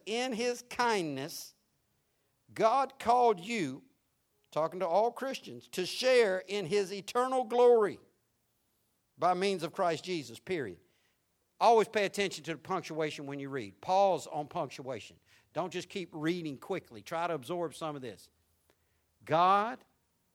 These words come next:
has called us to share in his eternal glory because of Christ.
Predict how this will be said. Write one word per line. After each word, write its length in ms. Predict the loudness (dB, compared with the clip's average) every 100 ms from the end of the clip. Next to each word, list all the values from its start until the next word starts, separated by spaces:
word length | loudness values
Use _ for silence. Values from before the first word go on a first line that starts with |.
| _ _ _
has 200 | -6 -6
called 320 | 0 2 2 0
us 120 | -6
to 100 | -8
share 240 | -4 -4
in 60 | -4
his 140 | -6
eternal 300 | -8 -8 -8
glory 400 | -6 -8 -8 -12 _ _ _ _ _ _
because 280 | -8 -8 -8
of 60 |
Christ. 480 | -8 -8 -8 -12 -20